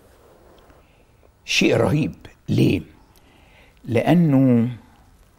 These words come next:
لم يسمع الناس، آه،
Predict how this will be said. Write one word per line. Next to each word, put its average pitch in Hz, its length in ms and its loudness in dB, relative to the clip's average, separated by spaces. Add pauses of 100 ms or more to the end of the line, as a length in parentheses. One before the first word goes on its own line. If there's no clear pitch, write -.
(760)
لم 127 260 2
يسمع 123 400 -2
الناس، 123 680 -2
آه، 92 220 -2